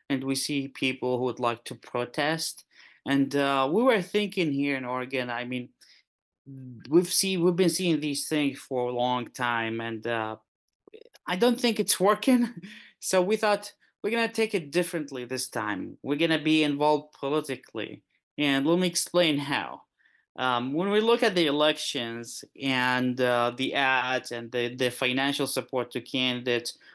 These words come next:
we see a lot of groups supporting candidates and politicians who are pro-war, like weapons manufacturer, or the mil-, military industrial complex. You can see all of these traces of money. And I was thinking, why don't we have the same kind of influence?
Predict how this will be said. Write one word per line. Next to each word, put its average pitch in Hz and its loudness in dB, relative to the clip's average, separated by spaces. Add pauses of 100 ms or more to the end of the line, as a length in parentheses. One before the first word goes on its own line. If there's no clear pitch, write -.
(120)
we 135 -4
see 147 0
a 131 4
lot 117 2
of 147 0
groups 147 -2
supporting 139 -2
candidates 131 -2
and 120 -6
politicians 120 -4
who 123 -2
are 135 6
pro-war, 107 -4 (360)
like 107 -2
weapons 143 2
manufacturer, 107 -4
or 110 -8
the 110 -2
mil-, 131 -2
military 131 -2
industrial 127 -2
complex. 135 2
You 113 -10
can 120 -4
see 117 -2
all 120 0
of 120 -10
these 120 -6
traces 123 -4
of 123 -4
money. 123 -2 (500)
And 139 -4 (100)
I 151 2
was 156 2
thinking, 151 0
why 123 2
don't 190 -2
we 190 -2
have 156 -2
the 156 -4
same 165 -2
kind 165 0
of 165 2
influence? - -8